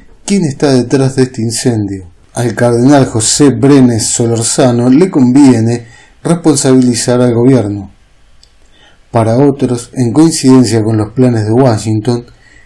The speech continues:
se convierte este incendio en un detonante de protestas y acusaciones contra el gobierno. El cardenal es el designado para encabezar esta campaña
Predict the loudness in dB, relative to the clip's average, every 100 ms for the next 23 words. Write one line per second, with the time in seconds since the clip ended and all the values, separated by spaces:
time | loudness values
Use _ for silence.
0 | -14 -6 -2 -2 0 2 2 2 0 -2
1 | 0 -2 -2 -4 -2 0 2 2 2 2
2 | 2 -2 -8 -4 0 0 0 2 2 2
3 | 2 2 0 -2 -2 -2 -4 -4 -4 -4
4 | -4 -4 -4 -4 0 0 0 -4 -6 -20
5 | -20 -4 0 2 0 0 -2 -2 -4 -6
6 | -14 -18 _ _ _ _ _ _ _ _
7 | _ -8 -6 -2 0 2 2 2 0 -8
8 | _ -20 -8 -4 -2 0 0 0 0 0
9 | 0 0 0 -2 -6 -18 -8 -2 2 2
10 | 2 0 -2 -2 0 -2 -4 -18 _ _
11 | -4 -2 -2 0 -2 0 0 0 -2 -4